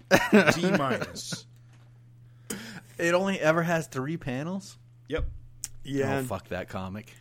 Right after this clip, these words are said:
Speaker 3: It
Speaker 2: And,
Speaker 3: doesn't fuck
Speaker 2: and,
Speaker 3: around
Speaker 2: and,
Speaker 3: with
Speaker 2: and,
Speaker 3: four.
Speaker 2: and ev-, and everything is on one single plane.
Speaker 3: Yeah,
Speaker 1: Why
Speaker 3: that's
Speaker 1: would you constrain yourself like that?
Speaker 3: And Jim, do you know I super seriously, as I drew that other, like, that fourth panel where, like, Garfield is in the background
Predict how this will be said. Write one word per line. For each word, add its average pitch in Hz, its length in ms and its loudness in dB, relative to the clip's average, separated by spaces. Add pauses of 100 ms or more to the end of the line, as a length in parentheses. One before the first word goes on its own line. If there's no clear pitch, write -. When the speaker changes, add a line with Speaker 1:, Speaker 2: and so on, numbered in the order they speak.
Speaker 3:
It 139 80 -6
Speaker 2:
And, 117 80 -8
Speaker 3:
doesn't 127 240 -2
fuck 139 220 -2
Speaker 2:
and, 127 60 -4
Speaker 3:
around 135 360 0
Speaker 2:
and, 117 40 -2
Speaker 3:
with 120 180 -6
Speaker 2:
and, 139 180 -6
Speaker 3:
four. 127 80 0
Speaker 2:
and 135 80 0
ev-, 123 160 0 (120)
and 123 120 -12
everything 143 360 -10
is 135 120 -10
on 135 160 -6
one 131 200 -6
single 127 340 -8
plane. 107 480 -16 (760)
Speaker 3:
Yeah, 131 200 4
Speaker 1:
Why 151 40 8
Speaker 3:
that's 139 260 4
Speaker 1:
would 147 60 -4
you - 40 -18
constrain 101 520 0
yourself 87 400 -12
like 95 220 -14
that? 85 240 -14 (180)
Speaker 3:
And 135 200 2
Jim, 120 320 0 (480)
do 123 100 -4
you 135 100 2
know 143 240 4
I 123 140 0
super - 500 0
seriously, 135 600 -2
as 131 240 2
I 127 160 4
drew 127 440 0
that 113 280 0
other, 120 500 0
like, 117 280 -4
that 113 180 -4
fourth 127 320 0
panel 123 360 10
where, 107 120 -2
like, 104 220 -4
Garfield 113 500 -2
is 110 120 -4
in 107 80 -8
the 104 60 -8
background 113 680 -6